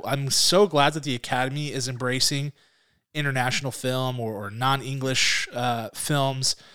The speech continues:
And I'm glad that we're getting more accessibility. Like, you can watch Argentina nineteen eighty-five on Prime. You can watch All Quiet on the Western Front on, uh,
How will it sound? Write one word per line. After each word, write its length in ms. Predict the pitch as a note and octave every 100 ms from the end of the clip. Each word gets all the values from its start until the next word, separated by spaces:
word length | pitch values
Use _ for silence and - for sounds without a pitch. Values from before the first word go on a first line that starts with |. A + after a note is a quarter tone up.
| - -
And 460 | D3 D3 D3+ D3+ D3 D3+
I'm 220 | E3+ E3
glad 320 | C#3+ E3 A#3
that 100 | A3+
we're 120 | F#3
getting 280 | E3 G3+ F#3+
more 140 | F#3
accessibility. 800 | F#3+ - F#3 - C3 G3 B3+ C#3+
Like, 240 | A#2+ A#2 -
you 80 | D#3+
can 140 | E3+
watch 220 | D#3+ D#3
Argentina 480 | C#3+ D3 D3 C#3+ C#3+
nineteen 340 | B2+ B2 - B2
eighty-five 400 | A#2+ C#3+ C3 A#2+
on 120 | A2
Prime. 340 | - F#3 F#3
You 80 | E3
can 100 | D3
watch 200 | C#3 A#2+
All 140 | C3 C3+
Quiet 240 | - C3
on 60 | B2
the 60 | B2+
Western 300 | B2 - A2+
Front 320 | - D3+ C3+ - - - - -
on, 380 | C3+ B2 A#2+ A#2+
uh, 340 | A#2 A2+ A2